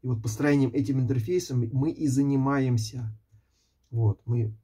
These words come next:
берём это всё на вооружение и рассматриваем это как интерфейс управления человеком. Вот если это вы мысль поймёте, дальше всё будет ясно и понятно. То, что я говорю и о чём я здесь толдычу. Вот, всё, я на этом заканчиваю.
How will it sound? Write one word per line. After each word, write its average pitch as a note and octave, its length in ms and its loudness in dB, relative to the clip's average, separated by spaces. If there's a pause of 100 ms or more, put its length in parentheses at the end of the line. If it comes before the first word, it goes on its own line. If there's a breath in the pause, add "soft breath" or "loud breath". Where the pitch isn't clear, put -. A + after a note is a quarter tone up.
(140)
берём C3 360 4
это A2 140 -2
всё B2 200 -4
на A#2 120 2
вооружение C3 760 2
и C3+ 240 2
рассматриваем B2 760 0
это A2 200 -4
как A2 340 -4
интерфейс B2 540 -4
управления A#2+ 460 -2
человеком. G#2+ 500 0 (200 soft breath)
Вот B2 140 -2
если C#3+ 220 4
это A#2 100 2
вы C#3+ 160 2
мысль A#2 380 0
поймёте, C3+ 580 -2 (520 soft breath)
дальше C#3 300 0
всё A#2+ 180 -4
будет B2+ 260 -2
ясно B2 320 0
и A#2 60 0
понятно. A2 520 2 (220)
То, A#2 80 -6
что A2 180 -6
я A#2+ 100 -2
говорю B2 460 0
и A2+ 80 -2
о A2 80 4
чём B2+ 240 -2
я A2 140 4
здесь G#2+ 200 0
толдычу. A2 500 0 (760 soft breath)
Вот, A#2+ 180 0
всё, C#3+ 180 2
я C3+ 140 6
на C#3 140 2
этом C3 180 -2
заканчиваю. C3+ 800 -2